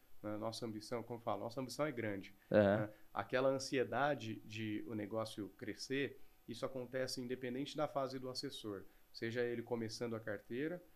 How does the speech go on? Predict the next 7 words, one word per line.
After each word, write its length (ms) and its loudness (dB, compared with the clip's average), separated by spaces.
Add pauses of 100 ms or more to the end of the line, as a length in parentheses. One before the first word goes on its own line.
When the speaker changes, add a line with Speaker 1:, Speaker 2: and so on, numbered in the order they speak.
(180)
Speaker 1:
seja 320 2
ele 520 0
ge-, 200 -6
gerindo 380 2
um 80 0
escritório, 680 -2
né? 140 -10